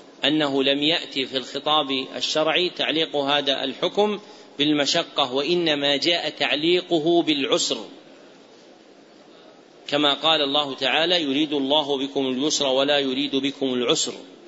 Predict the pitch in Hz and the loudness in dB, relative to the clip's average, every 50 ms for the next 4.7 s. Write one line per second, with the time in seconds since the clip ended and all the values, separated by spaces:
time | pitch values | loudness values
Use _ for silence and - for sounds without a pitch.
0 | - - - - - - - - - 110 107 143 147 143 135 131 - 131 120 123 | -20 -20 -20 -20 -20 -20 -14 -10 -8 -4 0 0 2 2 0 0 0 0 2 2
1 | 151 165 170 175 185 190 202 180 - - - - - - 113 127 135 147 147 139 | 2 2 4 4 4 4 2 0 -2 -8 -16 -20 -14 -6 -2 0 2 2 2 2
2 | 135 123 120 139 151 139 131 139 135 131 127 113 120 131 135 151 165 160 - - | 2 2 2 2 2 2 2 2 2 2 2 2 2 2 2 2 2 0 0 -2
3 | 165 156 156 - - - - 147 127 120 123 151 165 165 156 147 135 135 131 127 | -4 -4 -4 -6 -6 -6 -6 -6 -4 -2 0 2 2 4 4 2 0 0 0 -2
4 | 120 - - - 143 143 143 135 123 131 143 139 135 135 | -4 -6 -4 0 0 2 2 2 2 2 2 2 0 -2